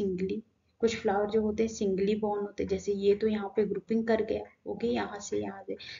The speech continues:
लेकिन कुछ होते हैं singly born होते हैं। एक मैंने line छोड़ दी। अ, inflorescence, the axis of inflorescence is called pedicels, जो ये axis part होता है, ये वाला part, ओके,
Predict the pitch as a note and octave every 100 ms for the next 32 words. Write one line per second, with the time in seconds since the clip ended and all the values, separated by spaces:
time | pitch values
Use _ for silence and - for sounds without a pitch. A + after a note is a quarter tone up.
0 | - G#3+ A#3 A3+ A#3+ A#3+ A3+ A#3+ A#3 G#3+
1 | G3+ G#3 A3+ G#3+ G#3+ G3+ G3+ F3+ G3+ G3
2 | B3 - _ _ _ _ _ _ _ _
3 | _ _ _ - A3+ A3 G3+ G3+ G3+ G3+
4 | - G3+ F#3 A3+ B3 - - - _ _
5 | _ _ _ _ _ _ A3+ A#3 A3+ A3
6 | A3 A3 - A#3+ A#3 A#3+ A#3+ A#3+ A#3 A#3
7 | A#3 A3+ - - C4+ C4+ B3+ B3+ A#3+ A3+
8 | G#3+ A3 G#3+ A#3 A#3 A3 - G#3+ G#3 A3
9 | - F#3+ F#3 F#3+ F#3 - - B3 B3 B3
10 | A#3 G3+ - - - G#3 F#3 F#3 - G3
11 | G3+ G3 F#3+ - - - - - _ _
12 | _ - - _ A3+ G#3+ C#4